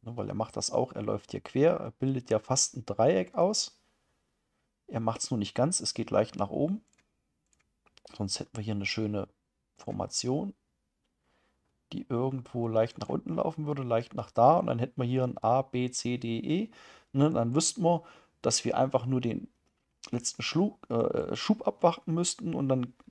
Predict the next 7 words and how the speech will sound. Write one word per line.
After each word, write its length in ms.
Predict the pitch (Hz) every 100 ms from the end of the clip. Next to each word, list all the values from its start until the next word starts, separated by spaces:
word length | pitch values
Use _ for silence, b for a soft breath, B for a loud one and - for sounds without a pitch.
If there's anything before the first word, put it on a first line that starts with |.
| _ -
ist 220 | 135 -
zumindest 720 | - 135 156 185 185 - - b b b b b b b _
diese 360 | - 175 202 208
Bewegung 640 | - 131 127 123 165 165
dann 180 | - 131
zu 160 | - 151
Ende. 420 | 123 127 92 78